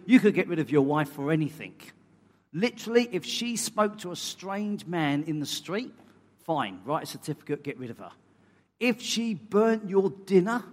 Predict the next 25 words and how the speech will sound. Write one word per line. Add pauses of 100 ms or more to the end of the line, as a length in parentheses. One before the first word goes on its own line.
(320)
write
a
certificate, (380)
get
rid
of
her. (640)
And
so
in
those
days,
you
had
these
two
camps
going
on. (1300)
People
were
interested
in
their
rights